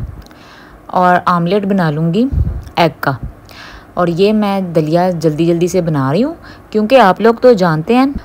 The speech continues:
routine बन चुकी है गैस के आने की और गैस के जाने की। winter आने वाला है, देख रहे होते हैं गैस का schedule,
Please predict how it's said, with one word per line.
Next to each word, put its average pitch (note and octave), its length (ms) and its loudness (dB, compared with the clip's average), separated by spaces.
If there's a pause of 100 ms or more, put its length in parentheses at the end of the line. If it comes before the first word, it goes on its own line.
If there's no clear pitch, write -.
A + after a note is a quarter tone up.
(200)
routine G#3 460 4
बन A3 200 4
चुकी A3 340 -2
है A3+ 260 2
गैस E3+ 360 2
के A3 260 0
आने E3 280 0
की A#3 180 0
और G#3+ 120 4
गैस D3+ 320 0
के G3+ 180 -2
जाने C#3 340 0
की। D3 180 -6 (720)
winter A3 440 4
आने F#3 200 2
वाला A#3+ 260 4
है, B3 180 2
देख G3+ 260 6
रहे A3+ 100 6
होते G#3 180 2
हैं G3+ 160 2
गैस E3+ 240 4
का A3+ 120 2
schedule, B3+ 500 2